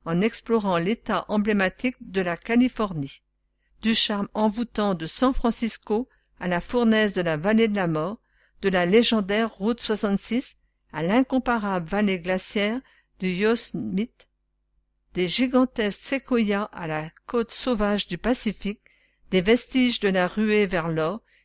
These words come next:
et des villes fantômes à Hollywood. Tout est spectaculaire, tout est pictural, tout est enivrant. Tous les ingrédients sont réunis à travers l'œil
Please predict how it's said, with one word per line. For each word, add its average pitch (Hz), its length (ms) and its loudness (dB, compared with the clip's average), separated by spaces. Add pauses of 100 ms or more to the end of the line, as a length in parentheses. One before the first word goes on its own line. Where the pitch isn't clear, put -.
et 190 100 0
des 196 140 2
villes 185 220 -2
fantômes 226 640 0
à 170 140 -4
Hollywood. 165 440 -4 (720)
Tout 349 220 -2 (140)
est 233 80 2
spectaculaire, 226 920 -2 (520)
tout 359 180 -4 (120)
est 262 60 2
pictural, 220 760 -2
tout 277 280 -6
est 247 120 -4
enivrant. 180 540 -2 (600)
Tous 311 140 0
les 226 240 4
ingrédients 202 480 0
sont 185 180 -2
réunis 208 560 4
à 190 80 -4
travers 202 420 -2
l'œil 180 320 2